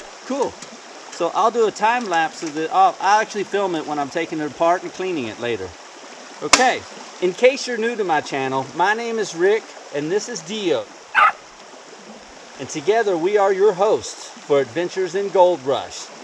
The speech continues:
So, not only am I testing out this Napfschluss,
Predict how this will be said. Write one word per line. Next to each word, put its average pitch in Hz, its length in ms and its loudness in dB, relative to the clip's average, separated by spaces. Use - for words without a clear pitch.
So, 220 480 6
not 196 180 6
only 233 280 0
am 226 120 -2
I 190 120 4
testing 208 540 2
out 180 320 4
this 165 260 -2
Napfschluss, - 1200 0